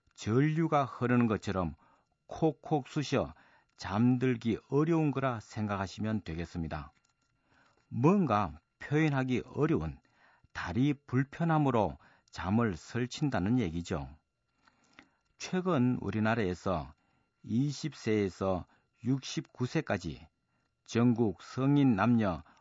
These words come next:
오천 명을 대상으로 조사한 결과 칠점오 퍼센트가 하지 불안 증후군이었다는 발표가 있었습니다. 예상을 뒤엎고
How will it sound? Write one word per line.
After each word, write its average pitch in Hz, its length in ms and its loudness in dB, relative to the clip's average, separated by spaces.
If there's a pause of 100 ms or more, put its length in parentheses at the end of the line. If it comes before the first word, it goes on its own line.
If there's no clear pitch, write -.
(140)
오천 151 640 0
명을 131 520 0
대상으로 110 720 -2 (100)
조사한 101 380 -2
결과 85 400 0 (760)
칠점오 147 960 2
퍼센트가 90 800 -4 (380)
하지 117 720 0
불안 104 440 0
증후군이었다는 131 1200 0
발표가 123 460 -6
있었습니다. 85 680 -6 (720)
예상을 131 580 2
뒤엎고 98 720 -2